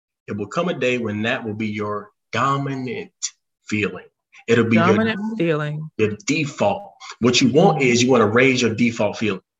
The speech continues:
Speaker 1: What I mean by that is, if circumstances happen and you can't remember to feel, if you've been practicing this love feeling,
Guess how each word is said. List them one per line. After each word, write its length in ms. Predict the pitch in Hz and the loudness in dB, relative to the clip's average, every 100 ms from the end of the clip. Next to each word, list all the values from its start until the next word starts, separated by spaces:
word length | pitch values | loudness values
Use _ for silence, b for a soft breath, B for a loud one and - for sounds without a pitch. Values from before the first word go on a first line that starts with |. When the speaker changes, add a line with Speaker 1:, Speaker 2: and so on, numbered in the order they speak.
| _ | _
Speaker 1:
What 140 | 127 | 2
I 40 | 135 | 4
mean 220 | 160 147 | 6 6
by 120 | 110 | 4
that 180 | 104 95 | 2 0
is, 280 | 95 90 - _ _ _ _ _ | -4 -8 -16 _ _ _ _ _
if 300 | 143 139 139 | 4 4 2
circumstances 1040 | - - 196 185 170 - 170 151 147 143 | -2 2 2 2 2 2 4 4 4 -2
happen 480 | 135 131 101 104 104 - _ - | 0 0 0 -4 -12 -14 _ -6
and 100 | 107 107 | -4 0
you 160 | 151 | -2
can't 300 | 160 160 143 | 2 2 2
remember 840 | 113 110 110 131 156 117 101 101 - _ - | 2 2 4 6 6 4 2 0 -8 _ -8
to 100 | - | -6
feel, 440 | - 175 127 98 98 | -4 -2 0 -2 -4
if 180 | 123 - | -10 -6
you've 220 | 160 403 | -4 -2
been 180 | - 170 | 0 0
practicing 640 | - 160 - - 147 156 | 0 0 -2 -8 -4 0
this 160 | 147 127 | 0 0
love 340 | 123 156 160 | 0 0 -2
feeling, 420 | - 185 208 254 | -2 -2 -2 -6